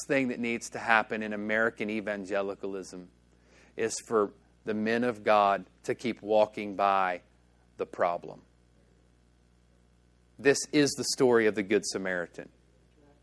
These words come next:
That is the story of the Ethiopian eunuch.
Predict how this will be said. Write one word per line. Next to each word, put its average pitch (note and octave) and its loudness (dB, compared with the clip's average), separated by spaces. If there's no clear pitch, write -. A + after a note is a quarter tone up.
That B2+ 8
is D3 8
the B2+ -2
story B2 8
of C3+ 6
the A#2+ -2
Ethiopian B2 2
eunuch. A2 -2